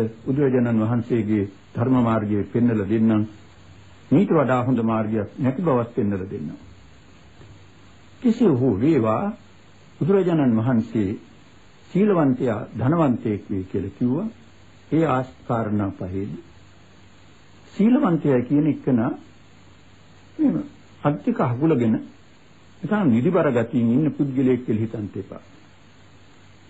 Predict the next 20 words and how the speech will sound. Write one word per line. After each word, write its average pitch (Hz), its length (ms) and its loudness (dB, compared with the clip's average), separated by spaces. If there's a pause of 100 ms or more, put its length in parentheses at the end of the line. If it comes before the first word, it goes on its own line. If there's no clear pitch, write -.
(760)
එහෙම 202 220 4
එකක් 165 140 -2 (140)
නෑ. 123 220 2 (240)
තැන්පත්කම 170 680 0
තියෙනවා 123 360 0
සීලවන්තයාගේ. 98 920 -2
සංවරකම 135 680 0
තියෙනවා. 90 480 -6
ඒ 117 140 -2
වගේම 113 360 0
කඩිසරකමක් 135 800 -4
තියෙනවා. - 380 -6 (460)
ඒ 113 80 -4
ඔක්කොටම 139 400 0
වඩා 107 360 0 (540)
අප්‍රමාද 117 600 0
විහාරී 104 560 0 (220)
සීලවන්තයා. 104 720 -8 (920)
හැම 143 260 0 (100)
කටයුත්තක්ම 127 760 -2